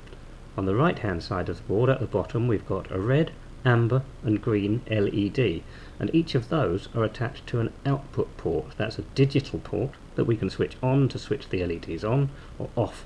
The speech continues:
to switch the L E Ds off. Here is a microphone input and a preamplifier with a gain control. That allows us to input audio to the D S pic processor.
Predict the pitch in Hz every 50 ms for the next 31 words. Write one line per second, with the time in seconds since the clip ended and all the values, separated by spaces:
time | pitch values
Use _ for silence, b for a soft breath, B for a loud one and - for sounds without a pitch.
0 | - - - 110 - - - - - - - 92 85 80 78 80 82 - - 82
1 | 82 82 95 87 76 - - - - - - - - - - - - - - -
2 | - - - - - - - - - B B B B B B B B B - 139
3 | 156 156 127 120 117 117 117 123 131 - - 113 - - 92 85 82 82 85 82
4 | 80 - - 180 - - - - - B B B B B B 123 110 113 - -
5 | - - 156 143 131 120 104 98 - 87 - - 87 78 82 101 127 135 - -
6 | - - - - - 110 113 113 - - 123 117 113 101 92 85 - - 85 78
7 | - - 78 73 76 73 69 - - B B B B B B B B 123 - 151
8 | 131 120 117 110 - - 113 - - - - 117 - - - - 156 156 156 139
9 | - - 98 85 - - - - 127 123 127 120 - 95 82 78 82 85 85 -
10 | - - - - - - - 131 117 117 120 117 120 - 107 - 110 101 98 98
11 | 95 - - - - 87 - - - - - - - 92 87 85 - - - 78
12 | - - - -